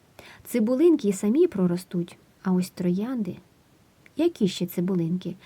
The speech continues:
швидко спитав Колін. «Цибулинки, з яких виростають нарциси, лілеї і підсніжники», зі знанням справи пояснила Мері. «Вони лежать собі у землі, але вже випускають паростки,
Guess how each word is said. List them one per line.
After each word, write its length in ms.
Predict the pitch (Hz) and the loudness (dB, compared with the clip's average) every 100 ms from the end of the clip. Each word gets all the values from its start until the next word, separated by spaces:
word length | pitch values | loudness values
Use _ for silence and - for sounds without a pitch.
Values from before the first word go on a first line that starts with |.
| - - | -20 -12
швидко 400 | - 202 190 190 | 0 0 0 -4
спитав 400 | - 202 190 185 - | -4 -4 -2 -4 -4
Колін. 360 | 175 160 180 - _ _ _ _ _ _ | -6 -6 -10 -14 _ _ _ _ _ _
«Цибулинки, 840 | - 202 180 175 180 277 320 185 185 - - - | -8 -2 -2 0 2 2 0 -2 -4 -8 -12 -2
з 120 | 185 | 2
яких 380 | 196 190 311 208 | 2 0 -2 0
виростають 640 | 175 175 - 214 247 - | 0 0 -2 -2 -2 0
нарциси, 800 | 180 165 - 175 226 294 - 220 - - - | 0 0 -4 -2 -2 -2 -6 -8 -10 -8 2
лілеї 600 | 185 185 202 339 302 190 | 4 4 4 4 4 2
і 40 | |
підсніжники», 880 | 185 180 - 180 247 254 220 - 202 - - - | 0 -4 0 0 0 -2 -4 -4 -8 -10 -20 -4
зі 180 | 196 208 | 2 2
знанням 360 | 208 214 208 | 4 4 4
справи 380 | 190 - 190 180 | 0 -2 0 0
пояснила 520 | 180 190 202 208 202 | 2 -2 -2 -2 0
Мері. 340 | 220 208 170 - _ _ _ _ _ | 2 0 -2 -8 _ _ _ _ _
«Вони 280 | 202 240 285 | -2 0 2
лежать 380 | 302 302 370 349 | 0 0 -2 -2
собі 300 | 214 185 190 | 2 4 4
у 100 | 180 | 2
землі, 440 | 175 185 175 165 - _ _ _ _ | 4 2 2 -2 -10 _ _ _ _
але 240 | 196 190 180 | 0 2 2
вже 340 | 175 170 180 | 0 -2 -4
випускають 640 | 269 269 - - 196 254 - | -4 -6 -8 -4 -2 -2 -4
паростки, 640 | 190 170 202 - - 165 | -4 -4 -6 -8 -12 -12